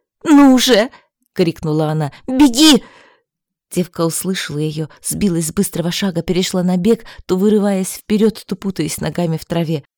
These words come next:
«Беги!» Поля ударилась о прозрачную стенку, но не почувствовала боли. «Беги же!» Голос её сорвался.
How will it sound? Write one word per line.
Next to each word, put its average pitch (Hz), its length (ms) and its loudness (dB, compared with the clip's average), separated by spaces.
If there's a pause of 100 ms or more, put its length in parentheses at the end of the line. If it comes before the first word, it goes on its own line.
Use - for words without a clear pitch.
(200)
«Беги!» 269 800 6 (600)
Поля 185 260 -2
ударилась 170 500 -2
о 175 40 -8
прозрачную 175 680 -4
стенку, - 500 -2 (220)
но 185 120 2
не 185 140 4
почувствовала 147 800 -4
боли. 139 340 -4 (640)
«Беги 427 420 2
же!» 466 320 4 (920)
Голос 202 440 0
её 170 140 -2
сорвался. 170 720 -6